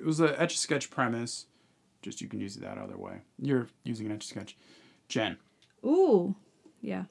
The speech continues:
Speaker 1: Let's bring it back. Let's rein it back in on the potpourri.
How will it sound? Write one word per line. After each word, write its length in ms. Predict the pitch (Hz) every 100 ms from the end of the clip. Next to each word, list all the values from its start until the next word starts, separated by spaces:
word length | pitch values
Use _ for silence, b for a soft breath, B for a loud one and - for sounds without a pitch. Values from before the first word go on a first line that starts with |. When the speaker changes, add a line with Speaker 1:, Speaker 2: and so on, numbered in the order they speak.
| _ _ _ - _ _
Speaker 1:
Let's 120 | -
bring 180 | - 139
it 40 |
back. 280 | 127 101 - -
Let's 160 | 160
rein 300 | 175 202 208
it 80 | 202
back 240 | 160 135
in 160 | 123 104
on 80 | 92
the 60 | -
potpourri. 480 | 101 - 71 69